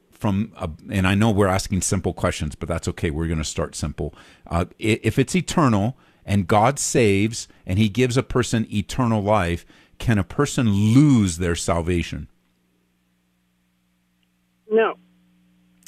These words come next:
Speaker 1: I don't believe so. And I, I think that we could develop that, uh, in a, I've developed it in much deeper,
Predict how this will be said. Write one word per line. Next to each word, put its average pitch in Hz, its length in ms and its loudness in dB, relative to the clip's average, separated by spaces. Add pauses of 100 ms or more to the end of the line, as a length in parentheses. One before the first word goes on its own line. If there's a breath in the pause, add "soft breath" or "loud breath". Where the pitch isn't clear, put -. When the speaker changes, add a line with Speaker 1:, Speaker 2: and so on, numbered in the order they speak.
(120)
Speaker 1:
I 101 120 2
don't 131 160 2
believe 127 260 2
so. 64 380 -8
And 85 140 -2
I, 101 220 2
I 90 120 0
think 98 300 0
that 90 260 2
we 107 120 4
could 95 180 0
develop 98 420 0
that, 78 320 -2 (440 soft breath)
uh, 78 360 -2 (100)
in 85 140 -2
a, 82 160 0
I've 95 260 -2
developed 113 380 4
it 92 120 0
in 87 100 2
much 98 360 0
deeper, 85 480 -2